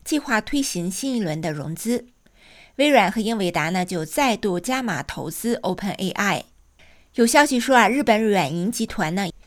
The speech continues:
也打算向Open A I投资五亿美元。那么苹果会取消投资。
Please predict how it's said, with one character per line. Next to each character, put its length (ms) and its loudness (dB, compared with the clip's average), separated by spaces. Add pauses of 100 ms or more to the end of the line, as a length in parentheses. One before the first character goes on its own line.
(100)
也 160 2
打 200 0
算 280 -2
向 180 0
Open 360 0
A 180 -2
I 240 2
投 240 -4
资 200 0
五 220 -2
亿 160 -2
美 160 0
元。 300 2 (480)
那 100 -2
么 100 0
苹 300 -6
果 300 0
会 200 -2
取 300 -8
消 260 0
投 220 -8
资。 300 -10